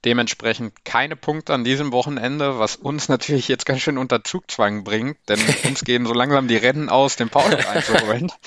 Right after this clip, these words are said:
Speaker 1: <laughs> Für ihn natürlich gut. Ähm, die, da Paul ja jetzt immer noch, äh, an der Spitze ist im, in der Gesamtwertung mit fünfzehneinhalb Punkten, danach komme ich mit elfeinhalb, äh, Punkten und Chris mit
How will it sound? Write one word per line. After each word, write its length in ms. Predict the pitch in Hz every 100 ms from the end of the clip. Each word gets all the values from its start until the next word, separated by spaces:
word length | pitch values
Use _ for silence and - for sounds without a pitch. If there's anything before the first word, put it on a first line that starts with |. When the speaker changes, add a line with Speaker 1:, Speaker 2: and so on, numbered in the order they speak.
| - - - - -
Speaker 1:
<laughs> 680 | 135 - - - - - -
Für 140 | -
ihn 140 | 123 151
natürlich 440 | 143 - 127 120
gut. 300 | 139 170 180 - - - - -
Ähm, 580 | 123 123 127 123 127 123 _ _ - _ _ _
die, 540 | 123 120 120 120 - _ -
da 200 | 123 123
Paul 320 | - 139 151
ja 100 | 143
jetzt 280 | 139 - -
immer 220 | 147 160
noch, 280 | 156 143 - - _
äh, 400 | 117 113 113 107 110 - _ _ _ _
an 120 | -
der 80 | 117
Spitze 440 | - - 180 - 156
ist 320 | 127 147 -
im, 420 | 113 131 131 120
in 240 | 110 123 123
der 120 | 120
Gesamtwertung 640 | 120 127 123 120 - 120
mit 140 | 113 -
fünfzehneinhalb 680 | 131 127 131 117 113 117 -
Punkten, 340 | 127 117 113
danach 240 | 107 107
komme 160 | - 107
ich 120 | 104
mit 140 | 104 -
elfeinhalb, 480 | 131 135 123 117 - _ -
äh, 400 | 117 113 113 113
Punkten 480 | 110 127 117 - 110
und 180 | 98 101
Chris 240 | - 110
mit 160 | 95